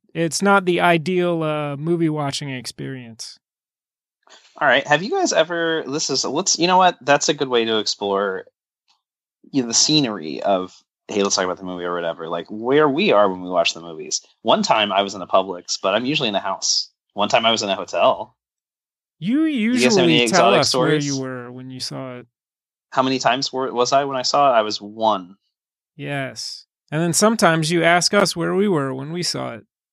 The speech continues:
Speaker 2: All right. So, what did I think of this movie? Well, it's another
Speaker 1: Finally.
Speaker 2: triple threat triad,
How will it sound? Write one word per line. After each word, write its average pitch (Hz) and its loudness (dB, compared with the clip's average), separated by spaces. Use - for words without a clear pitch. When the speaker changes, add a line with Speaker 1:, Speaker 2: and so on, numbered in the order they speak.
Speaker 2:
All 120 -12
right. 170 -12
So, 104 2
what 120 -6
did 127 -2
I 131 -2
think 139 -10
of 139 -8
this 139 -8
movie? 156 -4
Well, 131 4
it's - -10
another 156 0
Speaker 1:
Finally. 175 2
Speaker 2:
triple 165 2
threat 151 4
triad, 92 0